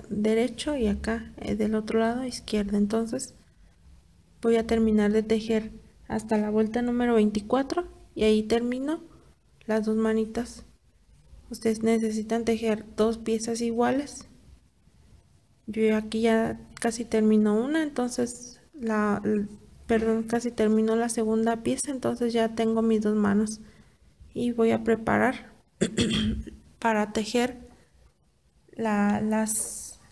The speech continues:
las piernas de las patitas. Aquí ya tengo ya avanzada una.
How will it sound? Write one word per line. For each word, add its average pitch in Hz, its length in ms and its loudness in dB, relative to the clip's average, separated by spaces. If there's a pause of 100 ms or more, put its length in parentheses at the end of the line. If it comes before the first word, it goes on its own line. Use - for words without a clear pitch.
(320)
las 226 240 -6
piernas 247 540 4
de 226 200 -2 (320)
las 226 220 -6
patitas. 226 640 -8 (4000)
Aquí 233 260 -8
ya 226 100 0
tengo 233 320 -4
ya 233 140 -2
avanzada 226 520 -2
una. 277 440 -2